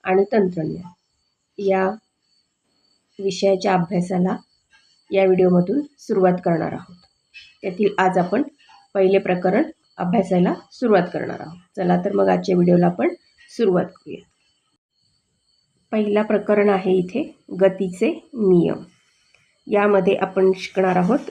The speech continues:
गती, त्वरण, विस्थापन आणि अंतर, न्यूटनचे गतिविषयक नियम आणि समीकरणे. आता तुम्ही, अ,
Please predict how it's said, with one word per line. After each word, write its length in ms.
गती, 500
त्वरण, 380
विस्थापन 680
आणि 140
अंतर, 380
न्यूटनचे 600
गतिविषयक 640
नियम 280
आणि 200
समीकरणे. 480
आता 120
तुम्ही, 480
अ, 60